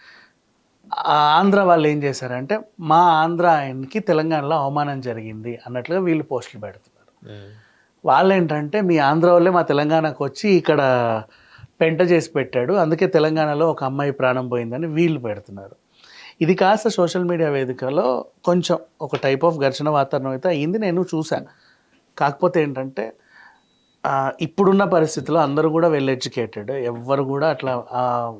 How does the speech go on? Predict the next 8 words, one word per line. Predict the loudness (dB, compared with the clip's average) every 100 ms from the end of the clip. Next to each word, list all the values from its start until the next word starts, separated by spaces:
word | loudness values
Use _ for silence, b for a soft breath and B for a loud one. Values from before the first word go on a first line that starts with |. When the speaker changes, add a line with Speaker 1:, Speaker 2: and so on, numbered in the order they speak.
| -8 -2
Speaker 1:
ఆంధ్ర | 0 0
తెలంగాణ | -2 -2 -2 -4 -4
గొడవలు | -4 -2 0 0
పడతారని | 0 -4 0 -2 -2
అయితే | -4 -4
నేను | -2 -4
అనుకోను. | -4 0 0 -2 _ -20
basically | -18 -16 -18